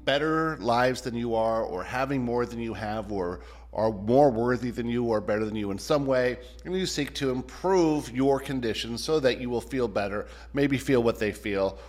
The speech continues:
or feel something that you don't feel now. And this is all based in this idea of good, bad, better, worse, and everything is a separation from you. So in this perception of duality,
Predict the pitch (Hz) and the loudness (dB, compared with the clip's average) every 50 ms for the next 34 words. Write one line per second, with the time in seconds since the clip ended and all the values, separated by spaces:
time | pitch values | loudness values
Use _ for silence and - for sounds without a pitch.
0 | - - 107 117 110 - 160 151 147 - - 139 120 110 117 117 113 113 117 107 | -8 -2 0 0 0 2 4 4 4 4 4 2 2 2 0 -4 -4 -2 0 0
1 | 110 110 104 - 113 104 98 104 107 101 90 65 78 98 - - - - - - | 0 0 0 -4 -4 -4 -4 -2 -2 -2 -2 -2 -4 -6 -10 -16 -20 -20 -20 -20
2 | - - - - - - - 165 160 160 160 165 165 - - 135 151 202 208 - | -20 -20 -20 -20 -12 -4 0 2 4 4 4 2 2 -2 -6 -4 -2 -2 0 0
3 | - 190 160 160 - 151 151 151 151 139 - 143 131 135 131 - 139 123 127 120 | 0 -2 -2 -2 2 4 4 6 4 4 2 2 0 0 0 -2 -6 -6 -4 -4
4 | - 131 117 117 104 113 110 113 110 107 - 110 107 104 101 101 98 - - - | -2 -2 -2 -2 -4 -4 -2 -2 -2 -2 0 -2 -2 -2 -2 -6 -10 -14 -18 -20
5 | - - - - - - - - - 139 143 143 143 143 143 139 - - - - | -20 -20 -20 -20 -20 -20 -12 -4 2 4 6 6 6 6 4 0 -2 -10 -4 0
6 | 120 110 113 110 107 107 107 110 107 107 104 - - - - - - - - - | 2 4 4 4 4 4 2 0 -2 -6 -12 -14 -18 -20 -20 -20 -20 -10 -4 -2
7 | 135 143 135 135 139 139 139 131 120 101 107 107 104 107 107 107 107 - - - | 0 2 2 2 2 2 0 0 -2 -2 -2 0 0 0 0 -2 -4 -4 -6 -8
8 | - - - - - - - - 113 113 113 - - 151 139 151 147 147 147 127 | -8 -10 -14 -18 -20 -12 -4 -2 -2 0 0 2 2 2 4 4 2 2 2 0
9 | 123 113 110 107 - 131 - 113 113 104 - - 104 - - 95 98 87 - - | 0 0 0 0 0 0 2 2 2 0 0 -2 -4 -4 -4 -2 -2 -2 -4 -6
10 | - - - - - - - - - - - - - - - - - - 175 160 | -10 -18 -20 -20 -20 -20 -20 -20 -20 -20 -20 -20 -20 -20 -20 -10 0 6 8 8
11 | 160 165 170 165 180 185 185 190 175 170 156 - - - - 151 - - 147 131 | 8 8 6 4 4 4 4 6 4 4 2 2 -4 -6 -4 -2 0 2 2 2
12 | - 131 117 110 123 113 110 113 131 143 151 151 165 175 185 180 | 2 -2 -2 0 0 0 2 4 4 4 4 2 0 0 -2 -4